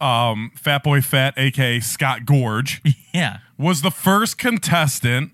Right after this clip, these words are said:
Speaker 1: of the sixty-four Bits of Love. We are in the
Speaker 2: Yes.
Speaker 1: month of February.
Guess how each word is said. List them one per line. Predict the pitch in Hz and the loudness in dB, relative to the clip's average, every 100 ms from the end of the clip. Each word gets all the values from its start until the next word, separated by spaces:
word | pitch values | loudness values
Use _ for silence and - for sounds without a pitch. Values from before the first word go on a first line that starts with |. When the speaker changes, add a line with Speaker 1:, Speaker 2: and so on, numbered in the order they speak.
| _ | _
Speaker 1:
of | 147 147 | -4 -2
the | 170 | -2
sixty-four | - - 165 - 180 - 156 156 | -2 -2 -2 0 -2 0 2 2
Bits | 127 160 | 2 0
of | 160 | 0
Love. | 185 165 110 | 2 2 0
We | 135 | -2
are | 147 | 0
in | |
the | 143 | 2
Speaker 2:
Yes. | - 151 | 2 2
Speaker 1:
month | 190 214 | 2 0
of | |
February. | - 156 147 143 139 139 | 0 2 4 2 2 0